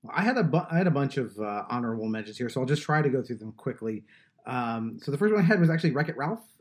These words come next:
uh, which is at the, in the credits. Uh, it's a really fun little song. What I love about it is they got the guys who recorded Pac-Man Fever back in the eighties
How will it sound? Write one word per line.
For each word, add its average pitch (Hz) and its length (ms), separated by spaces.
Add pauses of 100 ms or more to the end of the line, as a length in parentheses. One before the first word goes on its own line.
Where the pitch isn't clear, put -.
uh, 147 240
which 143 240
is 131 120
at 139 140
the, 151 100
in 147 120
the 139 80
credits. 156 420 (420)
Uh, 131 220
it's 175 140
a - 20
really 233 160
fun 208 160
little 180 160
song. 165 240
What 147 80
I 143 60
love 143 200
about 143 260
it 127 120
is 127 380
they 131 180
got 139 220
the 135 80
guys 127 260
who 127 160
recorded 117 560
Pac-Man 135 480
Fever 143 560
back 135 220
in 127 80
the 117 120
eighties 139 440